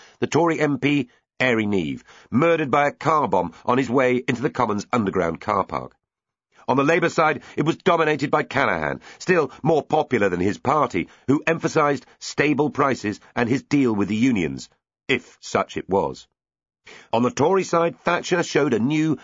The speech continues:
media savvy, working with the television news teams and taking the advice of her advertising gurus, the Saatchis. Callaghan, who had never expected to win, was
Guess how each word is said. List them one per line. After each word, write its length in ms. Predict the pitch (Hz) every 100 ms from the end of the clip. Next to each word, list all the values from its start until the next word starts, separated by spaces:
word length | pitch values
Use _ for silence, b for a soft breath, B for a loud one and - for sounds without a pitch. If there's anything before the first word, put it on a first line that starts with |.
| B
media 500 | 104 143 151 139 135
savvy, 540 | 120 117 110 80 73 - b b
working 400 | 104 147 135 147
with 140 | 139 139
the 80 | 160
television 500 | 143 151 151 160 160
news 280 | 165 135
teams 340 | - 101 80 85 B
and 180 | - 139
taking 300 | 156 170 165
the 80 | 165
advice 380 | 151 165 139 -
of 80 | -
her 200 | 113 113
advertising 640 | 127 110 120 113 113 101 113
gurus, 460 | 151 135 87 82 - -
the 80 |
Saatchis. 640 | 110 143 113 - 71 60 - _ _ _ _ _ b b b _ _
Callaghan, 460 | - 185 135 87 95 B B
who 100 | 120
had 120 | 117 143
never 340 | 165 156 107
expected 460 | 104 - 131 - 82
to 80 |
win, 360 | 107 147 101 92 b _ _ -
was 320 | 117 98